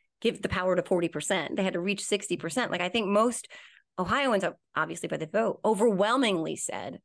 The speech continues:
"No, that's not democracy. We don't want that." I know it's a different lift to get, to get this there because it's, it's reproductive care and it's not just, it's that, it's a contraception, et cetera. Um, but I do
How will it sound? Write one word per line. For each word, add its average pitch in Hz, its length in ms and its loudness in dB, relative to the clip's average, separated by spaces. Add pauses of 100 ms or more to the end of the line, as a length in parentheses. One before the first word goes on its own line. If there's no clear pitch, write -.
(140)
"No, 180 480 2 (360)
that's - 220 -4
not 175 260 0
democracy. 170 540 -2
We 165 80 -4
don't 160 220 -2
want 196 340 2
that." - 300 -2 (280)
I 208 120 -2
know 214 220 4
it's 220 120 2
a 190 60 0
different - 640 -4 (220)
lift 190 580 2
to - 80 -8
get, 175 160 -2 (240)
to 196 80 -6
get 170 240 -2
this 208 460 0
there 175 340 2
because 202 300 -2
it's, 180 340 -2
it's 190 160 -4
reproductive 180 640 -2
care 135 300 0
and 202 140 2
it's - 120 -8
not 151 140 -2
just, - 380 -6
it's 190 160 -4
that, 156 160 0
it's - 100 -8
a - 80 -6 (100)
contraception, 170 680 -2
et - 120 -4
cetera. 175 400 0 (460)
Um, 190 460 2 (340)
but 220 420 2
I 202 120 -2
do 285 360 0